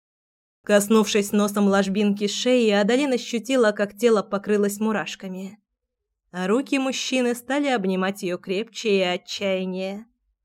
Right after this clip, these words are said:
«Никак иначе». «Тогда сделаем это прямо сейчас»,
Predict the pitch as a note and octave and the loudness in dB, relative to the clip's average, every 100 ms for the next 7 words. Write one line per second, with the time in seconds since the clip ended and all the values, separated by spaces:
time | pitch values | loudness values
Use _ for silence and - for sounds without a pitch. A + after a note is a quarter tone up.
0 | _ _ _ _ _ _ G3 G#3 G#3+ G3+ | _ _ _ _ _ _ 2 4 4 0
1 | G#3+ G#3 A3 B3+ A3 F3 F#3+ - F#3+ F#3 | -4 -4 -2 0 0 -2 -6 -10 -10 -18
2 | - _ _ _ _ _ _ _ _ _ | -20 _ _ _ _ _ _ _ _ _
3 | _ _ - F#3+ F#3+ G#3 G3 F3+ A#3+ G#3+ | _ _ -8 -2 2 2 2 2 4 4
4 | F3+ F3 F3+ G3 - G3+ G#3+ G#3+ G#3 G3+ | 0 -6 -8 -10 -2 2 2 2 -2 -10
5 | - - - - - | -12 -14 -16 -18 -18